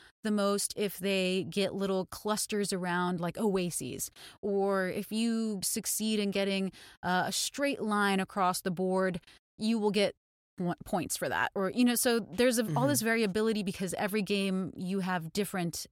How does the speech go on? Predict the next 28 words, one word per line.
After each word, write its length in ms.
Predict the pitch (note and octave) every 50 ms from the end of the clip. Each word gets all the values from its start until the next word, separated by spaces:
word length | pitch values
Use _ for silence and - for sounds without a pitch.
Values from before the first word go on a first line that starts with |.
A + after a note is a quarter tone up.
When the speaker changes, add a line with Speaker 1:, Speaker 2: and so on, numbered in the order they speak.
| _ -
Speaker 1:
objectives 560 | F#3 E3+ - F3+ E3 E3 - G3 F#3 F3 E3+
depending 400 | - E3+ - F3+ F#3 F#3 F3+ F3
on 140 | E3+ E3+ E3+
what 160 | E3 F3+ E3 F3+
you 160 | F#3+ F3+ D3+
happen 360 | F3+ D3+ F3 E3 - E3 E3+
to 40 | E3
draw. 460 | D#3+ C#3 - D#3 C#3+ C#3+ D#3+ E3 A3 A3+ - - - - -
Even 240 | C4 C4 D#4+ D#4
though 120 | D4 D#4 D#4
there's 180 | D4 C4+ G#3
not, 180 | A3 A#3 B3 -
like, 240 | A#3+ G#3+ F3 - - - _ -
a 100 | G#3+ G3
bazillion 800 | E3 D3+ F3+ F3 D#3 D3 D3 D3+ D3+ D#3 E3+ G3+ A3+ B3+ C4 C#4
cards, 460 | C4+ C#4+ D4 D4 D4 D4+ D4+ C4+ - - - - - -
there's 240 | G3+ A#3+ A#3 A3
just 440 | G3 F#3 - - B3+ B3+ C#4 C#4+ - -
enough 180 | A#3+ A#3+ A3 -
cards, 540 | - - F#3 E3+ F3 F#3+ G3+ G#3+ - - - -
cards 320 | - F#3+ F#3+ G3 A3 G#3+
that 120 | G#3 A3 -
the 100 | G#3 F#3+
permutations 680 | - - G#3 G#3+ G#3+ G3+ F#3+ G3+ G3+ G3 - G#3 G3 F3
of 120 | F#3 E3+
options 420 | E3+ D#3 E3 - - G3+ G3 F#3+ F#3+
are 100 | F3+ F3
just, 200 | E3 - E3+ -